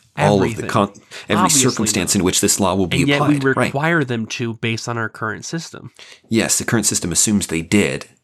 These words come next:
Speaker 1: and that we have to interpret it accordingly. And that's, that's just not the
Speaker 2: Stupid.
Speaker 1: case. You, it is stupid.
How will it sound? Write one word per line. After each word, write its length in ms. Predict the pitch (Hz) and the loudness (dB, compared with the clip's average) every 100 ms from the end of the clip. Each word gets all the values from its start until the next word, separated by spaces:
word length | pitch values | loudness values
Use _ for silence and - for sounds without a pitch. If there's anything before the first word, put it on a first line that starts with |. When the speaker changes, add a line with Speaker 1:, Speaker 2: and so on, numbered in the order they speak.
| - | -12
Speaker 1:
and 160 | 78 76 | -8 -6
that 80 | 65 | -6
we 80 | |
have 240 | 78 80 - | -6 -6 -4
to 80 | 78 | -4
interpret 340 | 67 76 73 | -2 -6 -6
it 80 | 69 | -6
accordingly. 580 | - - 85 - - _ _ _ - | -2 0 0 -4 -18 _ _ _ -6
And 140 | 90 | -4
that's, 300 | 82 - - - _ | -2 -2 -4 -6 _
that's 160 | 85 - | -6 -2
just 160 | 101 | 0
not 220 | 101 98 | 2 2
the 80 | - | 0
Speaker 2:
Stupid. 180 | 123 - | -4 -4
Speaker 1:
case. 160 | 69 101 | -4 -4
You, 80 | 85 - _ _ _ | -6 -14 _ _ _
it 100 | 104 | 2
is 180 | 113 - | 4 2
stupid. 400 | - 131 127 | 2 -2 -4